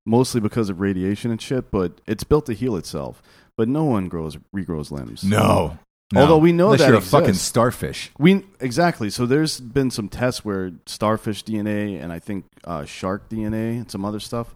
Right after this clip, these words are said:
Speaker 1: are being spliced with human D N A to see if they can regrow certain body parts.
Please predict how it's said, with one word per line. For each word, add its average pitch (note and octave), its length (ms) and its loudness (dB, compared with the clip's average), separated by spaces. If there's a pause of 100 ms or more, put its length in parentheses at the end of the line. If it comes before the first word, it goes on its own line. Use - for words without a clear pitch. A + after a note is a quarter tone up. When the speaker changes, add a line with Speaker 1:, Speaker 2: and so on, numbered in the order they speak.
(200)
Speaker 1:
are G#2 60 -10
being G2+ 140 -6
spliced G2+ 440 -4
with F2+ 120 -12
human G#2+ 200 -4
D G#2+ 120 -2
N A2 60 -2
A A2 100 -2
to F#2+ 60 -8
see - 140 -4
if F#2 120 -4
they G2 80 -2
can F#2 120 -6
regrow F#2 680 -4
certain F2 240 -8
body E2+ 240 -4
parts. G#2+ 400 -8